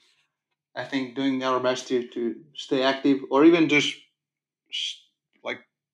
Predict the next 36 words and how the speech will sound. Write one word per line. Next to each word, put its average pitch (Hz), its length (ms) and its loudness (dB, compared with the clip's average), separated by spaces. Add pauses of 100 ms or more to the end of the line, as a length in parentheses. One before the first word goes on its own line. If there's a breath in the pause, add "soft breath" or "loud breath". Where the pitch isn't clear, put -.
(200)
starting 147 600 6
to, 117 340 0
to - 120 -4
be 123 160 8
active. 117 380 -2
Maybe 120 280 2
if 110 100 -4
someone 131 480 2 (840)
hasn't 127 300 0
had 131 160 2
the 127 80 -2
chance 127 280 -2
to, 117 340 -2 (140)
to 131 160 -4
train 131 320 2
or 131 80 2
work 127 240 0
out 131 240 2
in, 120 220 -12
in 113 140 -10
a 117 80 -4
long 127 200 -2
time, 139 420 -2
it, - 240 -6
it - 180 0
could 135 120 0
be 147 120 4
the, 127 340 2
the, 117 240 -4
a 117 40 -6
nice 131 220 -2
opportunity 127 480 -4
to - 120 -14
start 123 380 2
over 139 420 0 (200)
and 107 380 -8